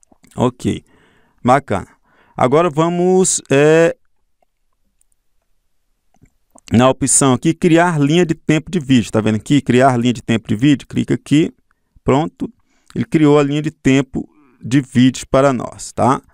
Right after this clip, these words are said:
Então, tenho aqui o grupo de vídeos, o vídeo tá aqui, ok? Vou dar um play pra ver, ó, tá? Ok, bacana, né? Então, ele criou a linha de tempo de vídeo com o tempo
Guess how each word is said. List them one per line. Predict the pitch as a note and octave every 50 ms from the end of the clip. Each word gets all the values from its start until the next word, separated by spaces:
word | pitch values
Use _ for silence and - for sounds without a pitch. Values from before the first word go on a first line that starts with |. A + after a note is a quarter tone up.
| _ _ _ _
Então, | - C#3+ C#3
tenho | - _ - D3 D#3+ E3
aqui | C#3+ - - B2+ B2+
o | B2 A2
grupo | A2 A#2 A#2 A2+ - -
de | - C#3 C#3
vídeos, | A#2+ A#2 A2+ A2+ B2+ C3+ C#3 - - - - - - _ _ _ _
o | - G#2+
vídeo | G#2+ A2 - - A2+ G#2+ - - -
tá | - A2+
aqui, | - - - - B2 B2+ C#3 - - - _
ok? | _ - A#2 B2 C3+ - - _ _ _ _ _ _ _ _ _ _
Vou | - A2+
dar | A2+ A#2 B2
um | B2 A#2
play | - _ A#2 A2+ A#2 A#2+ C3 D#3 F3 F#3+ - - _ _
pra | - G#2 G#2+
ver, | G2 G2+ A2+ B2 C#3+ E3+ F#3+ G3 - _ _ -
ó, | - G#2+ G2+ - - - _ _ _
tá? | - G#2 G#2+ A#2 C3+ D#3 F3+ - _ _ _ _ _ _ _ _ _ _ _ _ _ _ _ _ _ _ _ _ _ _
Ok, | - - F3+ - G#2+ G#2+ A#2 B2+ C#3 D#3 - - _ _ _ _ _ _ _ _
bacana, | A2 A2 A2+ - - - - - E2+ E2+
né? | F#2+ A#2 C#3 D#3+ E3+ D#3+ D3 - _ _ _ _ _ _ _ _ _ _ _ _ _ _ _ _ _ _ _ _ _ _ _ _ _ _
Então, | _ A#2 A2+
ele | A#2+ A#2+
criou | - D#3+ D3 D3 D3
a | C#3
linha | B2+ C3 B2+
de | A#2+ B2+
tempo | - _ - A#2+ A#2 A#2+ - -
de | - C#3+
vídeo | A#2+ A#2 B2 C3+ C3+ -
com | - - C3 B2
o | A2+
tempo | - _ - C3 C3+ C3+ B2+ - E3 F3 F#3